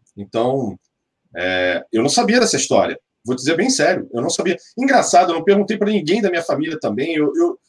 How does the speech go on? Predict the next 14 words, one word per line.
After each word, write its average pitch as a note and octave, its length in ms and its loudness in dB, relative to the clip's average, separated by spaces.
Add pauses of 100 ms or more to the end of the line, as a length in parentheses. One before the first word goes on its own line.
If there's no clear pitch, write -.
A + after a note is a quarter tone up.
(120)
eu C#3 60 -2
me F#3+ 80 0
senti G3 260 -2
meio A3 260 0
idiota E3 540 2
ontem B2+ 340 -4
quando, A#2+ 440 -2 (480)
quando C3+ 260 2
eu C#3 220 6
ouvi C3+ 220 2
essa C#3+ 140 -4
história C#3 300 -2
do C3 100 -6
Ti-, D3+ 280 -6